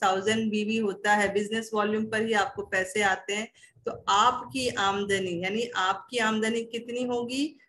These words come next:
अगर आपके नीचे दस हजार, सिर्फ सोचिए, दस लोग भी हैं, आपने share किए, अब उन दस लोग के भी तो दस दस लोग होंगे, उनके mobile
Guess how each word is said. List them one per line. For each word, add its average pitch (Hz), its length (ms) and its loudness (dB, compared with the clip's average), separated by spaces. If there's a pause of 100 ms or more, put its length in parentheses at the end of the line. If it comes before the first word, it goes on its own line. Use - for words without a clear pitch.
(120)
अगर 214 240 2
आपके 202 400 4
नीचे 262 640 -2 (260)
दस 262 320 4
हजार, 208 520 4
सिर्फ - 380 0 (280)
सोचिए, 277 460 0
दस 240 360 4
लोग 240 260 4
भी 226 120 0
हैं, 214 80 2
आपने 180 460 0
share 185 280 0
किए, 165 400 -8 (440)
अब - 320 2
उन 370 280 6
दस 320 280 6
लोग 320 220 0
के 330 80 0
भी 302 120 0
तो 320 120 -4
दस 262 260 2
दस 262 260 2
लोग 247 340 4
होंगे, 247 180 -2
उनके 262 320 -4
mobile 226 520 2